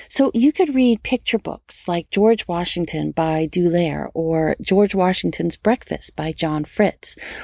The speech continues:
or a chapter book for kids like The Man Who Would Not Be King by Stephen Krensky, or books for teens like Being George Washington, The Indispensable Man by Glenn Beck,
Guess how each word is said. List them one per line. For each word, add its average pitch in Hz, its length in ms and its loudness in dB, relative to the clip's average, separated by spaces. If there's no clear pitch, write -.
or 175 460 2
a 190 80 2
chapter 233 500 0
book 185 220 -2
for - 100 -8
kids 220 420 0
like 165 300 -2
The 180 160 -2
Man 214 380 4
Who 214 160 0
Would 196 180 0
Not 190 240 -2
Be 202 100 -4
King - 520 -4
by 180 140 -2
Stephen 190 420 0
Krensky, 185 600 -6
or 233 120 4
books 262 320 0
for 254 100 2
teens 226 540 2
like 170 320 -2
Being 170 320 2
George 196 320 0
Washington, 160 840 -4
The - 180 -4
Indispensable 180 840 0
Man 170 320 -4
by 156 140 -8
Glenn 170 300 -4
Beck, 170 360 -6